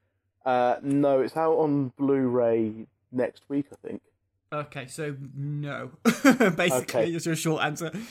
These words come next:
Speaker 1: Okay.
Speaker 2: <laughs>
Speaker 1: Um, what happened happened, and, and
Speaker 2: <laughs>
Speaker 1: it, it,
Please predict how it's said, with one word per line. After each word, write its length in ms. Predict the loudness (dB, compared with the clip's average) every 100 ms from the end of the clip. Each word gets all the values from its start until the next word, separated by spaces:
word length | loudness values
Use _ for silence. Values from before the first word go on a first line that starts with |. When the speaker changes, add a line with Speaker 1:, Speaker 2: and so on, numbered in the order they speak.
| -20 -14
Speaker 1:
Okay. 640 | -2 2 2 2 2 4 2
Speaker 2:
<laughs> 280 | 0 -12 -6
Speaker 1:
Um, 380 | 0 2 2 0 -8 _ _ _
what 200 | 0 2
happened 280 | 0 -2 0
happened, 440 | 0 0 -2 2 2
and, 260 | 2 0 0
and 420 | 0 0 0 -4 _
Speaker 2:
<laughs> 60 |
Speaker 1:
it, 960 | -10 -6 -6 -4 -4 -6 -8 -4 -2 -2 -8
it, 160 | -14